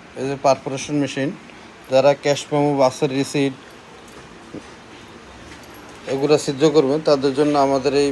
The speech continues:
প্যাডেল টাইপের এই মেশিনটা, এটাকে অনেকে পারফেক্ট মেশিন বে-, বলে থাকেন আর কি।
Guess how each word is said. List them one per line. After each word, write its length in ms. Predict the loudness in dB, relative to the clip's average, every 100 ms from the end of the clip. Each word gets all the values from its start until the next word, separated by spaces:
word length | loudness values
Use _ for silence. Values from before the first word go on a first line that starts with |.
| -2
প্যাডেল 280 | -2 0 -2
টাইপের 340 | -2 -2 -2
এই 80 | -2 -2
মেশিনটা, 400 | -6 -8 -4 -6 -6 -14 -18 -20 -20 -20 -20 -10
এটাকে 280 | -6 -4
অনেকে 380 | -2 -2 -4 -4 -4
পারফেক্ট 360 | -2 -2 -4 -10 -8
মেশিন 220 | -6 -4
বে-, 280 | -2 -4 -6 -4
বলে 180 | 0 0
থাকেন 300 | -2 -4 -4
আর 120 | -4
কি। 80 | -8